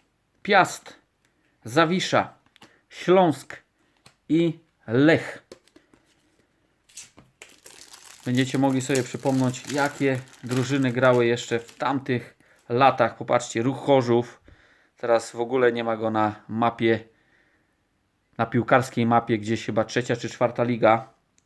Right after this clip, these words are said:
Dalej Krakowia, ponownie Krakowia, Wisła, trener z Bełchatowa Kamil Kiereś i jest Legia.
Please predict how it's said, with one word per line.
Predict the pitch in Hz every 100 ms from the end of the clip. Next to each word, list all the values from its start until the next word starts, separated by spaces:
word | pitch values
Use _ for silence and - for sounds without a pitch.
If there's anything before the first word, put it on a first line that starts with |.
| _ _ _ _ _ _ _ _ _ _ _ - _ _ _ _ _ _ _ _ _ -
Dalej | 107 127 110 98
Krakowia, | - 139 135 165 139 143 139 131 - _ _ -
ponownie | 160 156 147 143
Krakowia, | 139 131 135 123 123 120 104
Wisła, | 113 135 135 - 123 117 - _ _ _ _ _ _ _ _
trener | - 123 120 113 107 _ _ _ _ -
z | 104
Bełchatowa | 107 151 131 139 139 127
Kamil | 127 123 113 104
Kiereś | - 147 127 123 - _ _ _ _ -
i | 185
jest | 170 165
Legia. | 185 139 107 -